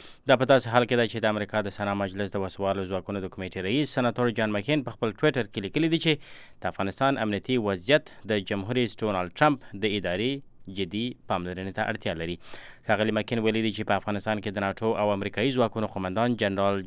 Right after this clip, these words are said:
جان نیکلسن د سنا مجلس د وسلوالو ځواکونو کمیټې د تیره میاشت دا خبره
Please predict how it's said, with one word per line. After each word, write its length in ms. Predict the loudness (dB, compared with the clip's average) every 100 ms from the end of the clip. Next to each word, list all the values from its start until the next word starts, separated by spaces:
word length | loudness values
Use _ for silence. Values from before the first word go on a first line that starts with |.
| -2
جان 200 | -2 0
نیکلسن 420 | 0 0 0 0 -2 -14 -20 -18 0
د 120 | 2 4
سنا 160 | 2 4
مجلس 340 | 2 0 -2
د 140 | 0 -2
وسلوالو 480 | 0 2 4 4 4
ځواکونو 320 | 0 0 -4 -2
کمیټې 300 | -4 -2 -2
د 100 | -2 0
تیره 220 | 2 4
میاشت 240 | 2 2 -2
دا 40 | -2
خبره 260 | 0 2